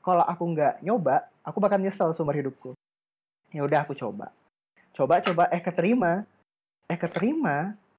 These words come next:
aku mendapat dua, it-, itu alasan aku yang pertama. Alasan aku yang kedua tuh lebih ke kayak, sama aku kayak, aku tuh orangnya kayak Melanie, pendendam, tapi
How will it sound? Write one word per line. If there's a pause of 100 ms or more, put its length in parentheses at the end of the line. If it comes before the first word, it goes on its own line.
(460)
aku
mendapat (800)
dua, (560)
it-,
itu
alasan
aku
yang
pertama.
Alasan
aku
yang
kedua
tuh
lebih
ke
kayak,
sama
aku
kayak,
aku
tuh
orangnya
kayak
Melanie, (640)
pendendam, (560)
tapi